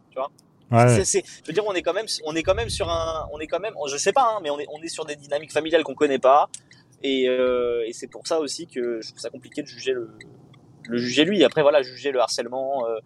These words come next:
Speaker 1: euh, de, de, de, que j'ai pas suivi, ça, tu vois, c'est pas, parce que moi, c'était pas mon sujet. Juger le harcèlement de, de sa femme envers sa sœur, euh, ou je sais pas quoi, bah oui, ça, c'est évidemment répréhensible.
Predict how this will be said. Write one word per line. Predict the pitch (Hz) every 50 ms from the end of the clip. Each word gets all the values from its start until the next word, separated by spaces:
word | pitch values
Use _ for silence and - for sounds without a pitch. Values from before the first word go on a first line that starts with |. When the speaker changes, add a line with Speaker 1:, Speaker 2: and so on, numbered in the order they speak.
| _ _ _ _ _ -
Speaker 1:
euh, | 120 113 110 110
de, | 120 117 113
de, | 110 117 113
de, | 110 113 113
que | 113 - 127 117
j'ai | 131 127
pas | - 123
suivi, | - - 135 143 147 135
ça, | - 117 107
tu | -
vois, | 117 113
c'est | - - -
pas, | - 113 -
parce | - 107 -
que | - 117
moi, | 120 127
c'était | 127 - 113 - -
pas | - 113
mon | 113 113 117
sujet. | - - 117 123 127 123 - - - - - - _ _
Juger | 120 120 117 123 131
le | 131 123
harcèlement | 113 - - - 123 120 123 127 127 127 127 127
de, | 123 123 117 110 113 113 110 110 110 - _ _ _ _ -
de | 117 110
sa | - - 110 107
femme | - - - - 135 135 127 127 123 117
envers | 110 110 110 113 113 -
sa | - 110 -
sœur, | - - 139 135 135 131 131 131 127 123 117
euh, | 110 107 107 107 107 107 110 113 113 117 120 - 117
ou | 117
je | 113 117 113 113 113
sais | - - - 117
pas | - 110 110
quoi, | - 147 147 156 160 - - - - - _ _ _ _ _ _
bah | 104 117
oui, | 175 190
ça, | - - -
c'est | - 117 113
évidemment | 113 113 113 110 113 113 127
répréhensible. | 131 120 - - 117 127 - 156 127